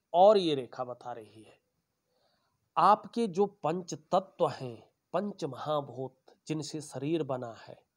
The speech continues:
फाइव एलिमेंट, आपके शरीर के जो नौ द्वार हैं उसमें से जो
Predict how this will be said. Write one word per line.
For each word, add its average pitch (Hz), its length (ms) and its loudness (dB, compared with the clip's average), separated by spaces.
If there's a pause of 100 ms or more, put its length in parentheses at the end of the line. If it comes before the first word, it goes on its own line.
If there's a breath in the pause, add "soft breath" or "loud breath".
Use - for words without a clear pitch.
(720)
फाइव 180 380 -2
एलिमेंट, 117 600 -12 (920 soft breath)
आपके 190 400 4
शरीर 208 520 -2
के 220 220 -4
जो 185 300 2
नौ 151 420 0
द्वार 147 480 4
हैं 131 200 -8
उसमें 160 380 -10
से 165 180 -8
जो 156 220 -8